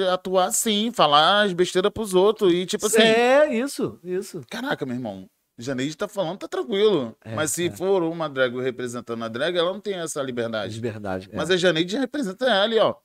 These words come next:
Speaker 1: Lepo.
Speaker 2: Porra,
Speaker 1: Ah,
Speaker 2: muito
Speaker 1: é, muito
Speaker 2: legal,
Speaker 1: bom.
Speaker 2: cara. Aqui, ó, tem mais gente aqui mandando mensagem através do bate-papo. Gente, você que tá aí assistindo,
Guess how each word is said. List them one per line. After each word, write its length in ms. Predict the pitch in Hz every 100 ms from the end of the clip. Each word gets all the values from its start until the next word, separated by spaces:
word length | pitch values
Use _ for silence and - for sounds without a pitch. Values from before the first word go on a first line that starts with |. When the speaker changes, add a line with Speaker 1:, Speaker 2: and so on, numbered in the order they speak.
| _ _ -
Speaker 1:
Lepo. 600 | 143 143 160 160 117 101 _
Speaker 2:
Porra, 260 | 165 180 170
Speaker 1:
Ah, 40 |
Speaker 2:
muito 120 | 190
Speaker 1:
é, 40 | 190
muito 120 | 226
Speaker 2:
legal, 320 | 208 160 165
Speaker 1:
bom. 100 | 123 143
Speaker 2:
cara. 260 | 127 123
Aqui, 180 | 170 156
ó, 80 | 127
tem 120 | 135
mais 200 | 135 156
gente 220 | 160 165 160
aqui 120 | 147
mandando 300 | 151 139 139
mensagem 500 | 135 127 - 110 107
através 340 | 113 113 104 110
do 40 | 101
bate-papo. 420 | 101 - 151 147
Gente, 180 | 170 175
você 100 | 165
que 80 | -
tá 100 | 151
aí 220 | 147 156 - - - - _ _
assistindo, 880 | 139 135 139 - 147 156 160 165 165